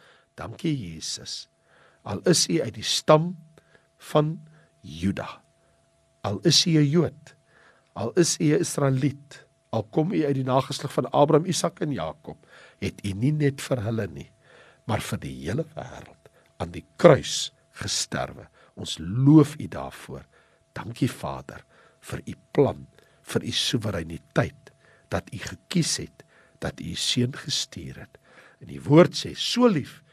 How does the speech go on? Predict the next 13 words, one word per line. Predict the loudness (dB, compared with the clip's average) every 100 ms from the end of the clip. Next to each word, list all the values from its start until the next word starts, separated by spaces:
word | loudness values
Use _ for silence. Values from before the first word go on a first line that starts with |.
| -20 _
het | -20 -12
God | -4 -4 -4
die | -8
hele | -10 -2 6 10 12 12 10 6 2 0 -6 _ _
wêreld | -20 -8 4 6 8 6 4 2
gehad, | -8 -8 -8 -14 _ _ -20 _
dat | -14 -12
Hy | -12
Sy | -12 -14 -8
eniggebore | 0 0 0 -4 -6 -8 -6 -6 -4 -2
Seun | -2 -2 -8 -14 _ _ _
gestuur | -10 -6 -6 -6 -16
het." | -18